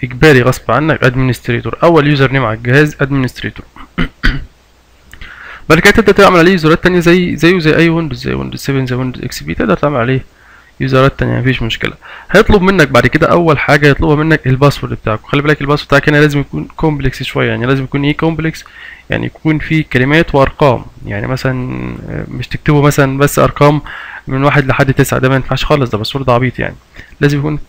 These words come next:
complex password، يعني يكون فيه كلمة مع رقم، ولازم يكون فيه كمان حرف capital وحروف سمول، يعني على الأقل حرف واحد capital وحرف واحد سمول، وبعد كده أرقام الباقيين. فده طبعًا خصائص كتابة الباسورد. لو جيت كتبت هنا مثلًا باسورد من واحد لتسعة زي ما انتوا شايفين كده، تعالوا نشوف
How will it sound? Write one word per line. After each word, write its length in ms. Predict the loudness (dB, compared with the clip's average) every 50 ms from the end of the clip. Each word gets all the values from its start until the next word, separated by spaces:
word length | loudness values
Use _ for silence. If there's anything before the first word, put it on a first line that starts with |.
| _ _
complex 460 | -2 -2 0 0 0 0 -2 -2 -2
password، 460 | 0 0 0 0 0 -2 -2 -2 0
يعني 160 | 0 0 0 -2
يكون 200 | -2 -2 -4 -2
فيه 160 | -2 -4 -2
كلمة 420 | 0 0 0 0 2 0 0 0 -2 -4
مع 200 | -4 -2 0 2
رقم، 320 | 2 2 2 2 0 0 -2 -10 -16 -18 -18 -18 -14 -6 0
ولازم 220 | 2 2 2 2
يكون 180 | 0 -4 -6 -8
فيه 120 | -6 -2
كمان 200 | 0 0 0 0
حرف 260 | 2 0 0 0 0
capital 400 | 0 0 0 2 2 0 0 0 -2
وحروف 400 | -4 -4 -2 0 0 -2 -2 -2
سمول، 300 | -4 -4 -2 -2 -2 -2
يعني 160 | -2 -2 0
على 140 | 0 2 4
الأقل 280 | 4 6 6 6 4 4
حرف 260 | 2 2 0 0 0
واحد 200 | 0 0 0 0
capital 300 | 0 -2 0 0 -2 -4
وحرف 320 | -2 -4 -4 -4 -4 -4
واحد 160 | -4 -4 -4 -6
سمول، 280 | -8 -12 -12 -12 -12 -14 -18 -20 -20 -20 -20 -20 -16 -8
وبعد 220 | -2 2 2 2 2
كده 220 | 2 0 0 0
أرقام 280 | 0 0 -2 -4 -4 -4
الباقيين. 360 | -2 -4 -4 -6 -6 -6 -10 -16 -20 -20 -20 -20 -20 -20 -20 -18 -14 -10 -2
فده 280 | 0 2 4 4 4
طبعًا 360 | 4 6 4 4 2 2 0 -4 -10 _ _ _
خصائص 420 | -8 -4 -4 0 2 4 2 2 2
كتابة 300 | 0 0 2 2 2 0 -4 _ -6 -2 0
الباسورد. 580 | 0 0 0 -2 -2 -2 -4 -4 -6 -10 -10 -10 -14 -16 -4 0
لو 100 | 2 2
جيت 120 | 2 4
كتبت 200 | 4 2 4 4
هنا 100 | 4 4
مثلًا 260 | 4 4 4 2 2 0
باسورد 240 | 0 -2 0 0
من 60 | 0 2
واحد 180 | 2 2 2
لتسعة 260 | 2 0 2 2 2
زي 60 | 2 2
ما 60 | 2
انتوا 100 | 0 -4
شايفين 200 | -6 -6 -6 -6
كده، 160 | -4 -2 -2
تعالوا 220 | 0 0 0 0
نشوف 240 | -2 -4 -6 -8 -10